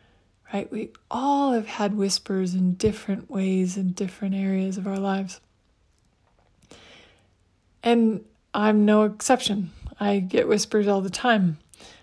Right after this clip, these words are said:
One of the things that I found for myself personally is that my life is a lot more ease when I listen to the whispers. And it tends to be a lot more hard and struggle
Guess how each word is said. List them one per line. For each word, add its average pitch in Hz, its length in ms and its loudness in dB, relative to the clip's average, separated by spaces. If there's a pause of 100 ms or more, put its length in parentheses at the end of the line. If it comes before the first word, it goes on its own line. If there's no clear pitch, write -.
(140)
One 277 180 2
of 440 140 10
the 392 80 10
things 254 240 2
that 226 140 8
I 208 80 6
found 214 320 0
for 202 80 -6
myself 196 560 -2 (240)
personally 185 920 2
is 190 180 -2
that 214 140 2
my 214 140 -2
life 240 580 -2
is 254 220 -4
a 254 60 4
lot 214 360 0
more 190 340 -2 (180)
ease 180 840 0 (540)
when 202 240 2
I 190 480 0 (160)
listen 202 580 2
to - 100 -8
the - 100 0
whispers. - 600 -8 (760)
And 220 100 0
it 220 160 -2
tends 381 520 -4
to 330 100 -2
be 233 200 2
a 220 120 4
lot 190 360 -2
more 196 200 0
hard 185 640 0
and 185 260 -4
struggle 185 720 2